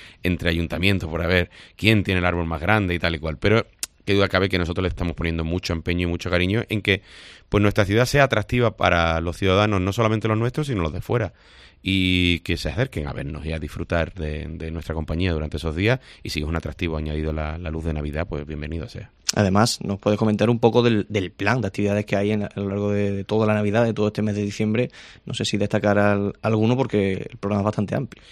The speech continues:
Speaker 1: Bueno, sí, porque son más de doscientas actividades. No solamente es la concejalía que, que, que dirijo, la de Cultura, la que organiza la Navidad,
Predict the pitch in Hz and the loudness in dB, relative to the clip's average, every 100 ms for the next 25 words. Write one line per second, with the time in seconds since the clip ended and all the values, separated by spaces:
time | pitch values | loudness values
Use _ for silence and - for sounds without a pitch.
0 | - - 107 113 110 92 82 71 85 92 | -18 0 4 4 4 0 0 -6 -2 0
1 | 104 95 98 95 92 90 92 85 87 85 | 2 0 0 0 0 0 0 2 2 2
2 | 87 107 104 98 87 82 80 80 - 85 | 0 2 2 2 0 0 0 -2 -6 -4
3 | 82 78 - 82 78 73 73 67 76 - | -2 -4 -6 -4 -2 -2 -4 -6 -10 -10
4 | 71 78 80 - 76 71 - 76 69 67 | -8 -4 -4 -4 -8 -8 -8 -8 -6 -8
5 | 67 65 73 71 101 - 85 76 76 - | -10 -10 -8 -4 -4 -2 -2 -4 -8 -6
6 | 98 80 73 69 71 82 80 78 78 85 | -2 -2 -4 -10 -10 -8 -6 -6 -2 0
7 | 98 120 | 0 -2